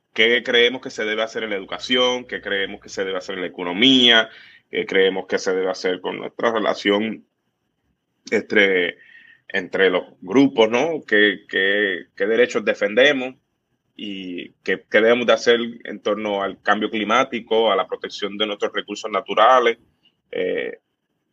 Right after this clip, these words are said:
y pues esa es la discusión que debemos de tener. Y en esa discusión, pues habrán quienes piensan que debemos de, que las mujeres se deben de quedar en su casa y obedecer a su, a su esposo o al pastor.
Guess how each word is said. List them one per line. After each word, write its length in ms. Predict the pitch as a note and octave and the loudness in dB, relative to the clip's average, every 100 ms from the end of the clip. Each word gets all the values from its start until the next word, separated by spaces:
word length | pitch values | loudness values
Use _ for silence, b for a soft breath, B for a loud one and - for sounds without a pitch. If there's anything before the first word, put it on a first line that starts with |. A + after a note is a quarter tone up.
| _ _ _ _ | _ _ _ _
y 80 | - | -14
pues 220 | - - | -10 -6
esa 200 | - - | -4 -2
es 40 | D#3+ | 2
la 100 | D#3 | 2
discusión 360 | C#3+ C3 C#3+ | 2 0 -2
que 80 | D3+ | 2
debemos 280 | C#3 B2+ C#3+ | 4 4 2
de 100 | C3+ | -2
tener. 360 | A2 A2+ - _ _ _ _ _ _ | 0 -2 -4 _ _ _ _ _ _
Y 140 | F2 | -8
en 100 | F2+ | -4
esa 180 | G2 A#2+ | -2 2
discusión, 640 | B2+ C3 C#3 G#3+ A#3+ G#2 - | 2 2 -2 2 2 0 -4
pues 140 | F#2+ | 2
habrán 320 | G2+ F#2+ G2 | 4 4 2
quienes 280 | G2+ A2+ A2+ | -2 -6 -4
piensan 580 | C#3 F#3 G#3+ E3 E3 D#3 _ _ _ _ _ | -2 -2 -4 -8 -10 -18 _ _ _ _ _
que 160 | - G2+ | 0 2
debemos 460 | F#2+ F#2 G2 G2+ | 2 0 -2 -4
de, 720 | G#2 A2 A2 A2 A2+ A2 G2 - | -2 2 2 4 2 -2 -6 -6
que 100 | F#2+ | -4
las 140 | F#2 | -4
mujeres 300 | F2+ F#2 G#2 | -4 -2 0
se 80 | A#2 | 2
deben 180 | A2+ A#2 | 2 2
de 80 | |
quedar 180 | A#2 A#2 | 2 2
en 100 | A#2 | 2
su 120 | A#2 | 0
casa 400 | G#2+ D#3 A#3 G2 | 2 2 2 -2
y 60 | C3 | 0
obedecer 480 | A2 G#2 G2 G#2 A2 | 2 2 2 2 4
a 100 | A#2+ | 2
su, 840 | - A#2+ A#2+ B2 B2 B2+ B2+ B2 _ b b b b _ | -2 -4 -4 -6 -8 -10 -10 -14 _ b b b b _
a 160 | G#2+ G#2 | 0 2
su 380 | - G#2+ G#2+ G#2+ | 2 0 2 2
esposo 500 | - B2+ C#3 - D3+ | 2 2 2 2 -2
o 260 | C#3+ C3+ | 0 -2
al 140 | C3+ C#3 | -4 -2
pastor. 500 | C#3 - B3 - | -4 0 0 0